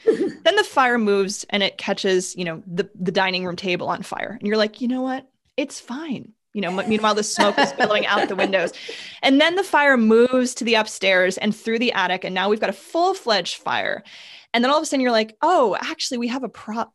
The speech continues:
Speaker 2: uh, maybe we do have a problem." That's full on burnout, right? Is it's constantly, it's ignoring all of these signals that are saying, "Hello,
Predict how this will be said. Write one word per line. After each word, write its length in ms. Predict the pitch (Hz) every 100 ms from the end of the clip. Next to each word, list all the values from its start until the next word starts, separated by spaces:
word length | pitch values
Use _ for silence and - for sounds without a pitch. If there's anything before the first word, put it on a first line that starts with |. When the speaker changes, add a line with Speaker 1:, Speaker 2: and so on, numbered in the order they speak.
| _ _
Speaker 2:
uh, 60 | 320
maybe 260 | 294 392 539 539
we 140 | 370
do 280 | 226 226 240
have 280 | 190 196 165
a 80 | 151
problem." 460 | - 165 - 131 -
That's 300 | 254 277 208
full 200 | - 233
on 160 | 202 185
burnout, 340 | 160 175 - -
right? 180 | 202 -
Is 160 | 220 - -
it's 180 | 247 - _
constantly, 540 | - 262 285 - 302 254
it's 180 | 233 233
ignoring 680 | 214 208 220 254 269 220 190
all 180 | 190 233
of 100 | 254
these 220 | 240 214
signals 500 | - 220 185 165 170
that 100 | 180
are 80 | 185
saying, 280 | - 196 196
"Hello, 880 | 190 190 233 302 302 269 262 262